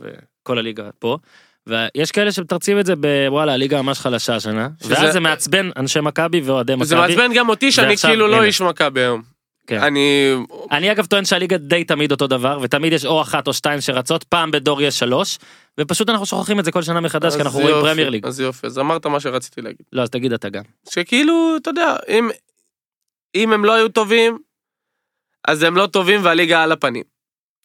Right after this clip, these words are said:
Speaker 2: אם הם טובים,
Speaker 1: כאילו, קשה לנו לקבל את מי שטובה?
Speaker 2: כאילו, אין, אי אפשר, אי אפשר תמיד
Speaker 1: אסור שיהיה פה טוב?
Speaker 2: שהפרגון יהיה טהור.
Speaker 1: כן.
Speaker 2: שיגידו, "מכבי השנה, כל הכבוד, להוריד את הכובע, שמונה עשרה פור בינואר."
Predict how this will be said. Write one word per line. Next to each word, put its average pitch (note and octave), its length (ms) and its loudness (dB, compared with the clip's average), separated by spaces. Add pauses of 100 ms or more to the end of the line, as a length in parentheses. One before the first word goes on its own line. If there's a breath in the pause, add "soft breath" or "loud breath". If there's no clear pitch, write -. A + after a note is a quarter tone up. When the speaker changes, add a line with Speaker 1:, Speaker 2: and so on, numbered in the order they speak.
(120)
Speaker 2:
אם C4+ 160 4
הם C4 100 2
טובים, A3+ 380 2
Speaker 1:
כאילו, F#3+ 180 2
קשה G#3 260 2
לנו G#3 140 -2
לקבל F3+ 300 0
את E3 80 -6
מי E3 100 0
שטובה? D3 300 -2
Speaker 2:
כאילו, C#4+ 360 4
אין, D4 320 0
אי D4 100 4
אפשר, D4 180 2 (240)
אי D#4 140 2
אפשר B3+ 260 0
תמיד G#3+ 300 0
Speaker 1:
אסור F#3+ 200 4
שיהיה F3+ 160 2
פה - 60 4
טוב? F3 100 2
Speaker 2:
שהפרגון A#3 420 2 (220)
יהיה F#3 420 4 (100)
טהור. D#3 600 0
Speaker 1:
כן. A#2 160 -2
Speaker 2:
שיגידו, E3+ 560 2
"מכבי F3+ 600 2
השנה, D3+ 460 2
כל F3 280 0
הכבוד, D3+ 460 0
להוריד C#3+ 300 2
את - 60 -2
הכובע, D#3+ 340 0
שמונה D3 260 0
עשרה D3 200 -4
פור C#3+ 240 -2
בינואר." E3 580 2